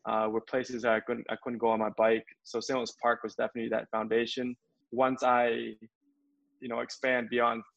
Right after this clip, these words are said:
Saint Louis Park, I started playing for Bangu and traveling further. Uh, other parents, you know, took me on their, their wings, allowed me to stay in different hotels with them.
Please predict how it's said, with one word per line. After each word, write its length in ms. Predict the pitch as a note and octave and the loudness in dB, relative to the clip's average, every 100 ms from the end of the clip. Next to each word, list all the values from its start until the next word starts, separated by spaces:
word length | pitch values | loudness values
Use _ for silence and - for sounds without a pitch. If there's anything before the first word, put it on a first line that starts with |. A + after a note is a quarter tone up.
| _ _ | _ _
Saint 200 | - B2 | -8 -6
Louis 120 | A2+ | -4
Park, 260 | - B2 A#2+ | 0 2 2
I 40 | |
started 280 | A#2 B2 A2+ | -2 -2 -2
playing 220 | A#2+ A#2 A2+ | -4 -6 -6
for 80 | A2 | -6
Bangu 500 | A#2 A2+ A2 A#2+ A#2 | -4 -4 -4 -2 -2
and 80 | |
traveling 360 | - A#2 A#2 A#2 - | -2 -2 -2 -6 -2
further. 440 | B2 A#2 A#2 A2+ - _ _ _ _ - | 0 2 2 0 -4 _ _ _ _ -8
Uh, 120 | B2 A#2 | -2 0
other 240 | C#3 C3 | 2 0
parents, 680 | - C3+ B2 A#2+ A#2 - - _ | 0 0 0 0 -4 -10 -14 _
you 100 | A#2+ | -10
know, 120 | A2 - | -8 -6
took 200 | C3 - | -6 -4
me 320 | A#2+ A#2 A2+ _ _ _ - | -4 -2 -6 _ _ _ -6
on 80 | B2 | 0
their, 160 | A#2+ B2 A#2+ A#2+ | 4 4 2 2
their 180 | B2+ | 4
wings, 540 | B2 A#2 A2+ A2+ - - _ A#2 | 4 2 0 -6 -10 -16 _ -4
allowed 260 | A#2 A#2 | 0 2
me 80 | A#2 | 0
to 80 | A2+ | -4
stay 300 | - A#2+ A#2 | 0 2 4
in 120 | A#2 | 2
different 280 | A#2 A2+ A2 | 0 -2 -6
hotels 560 | A2+ - - A2+ A2+ A2 | -8 -8 -4 0 0 -2
with 120 | A2+ | -4
them. 440 | A2+ A2+ A2+ A2+ | -2 -2 -6 -10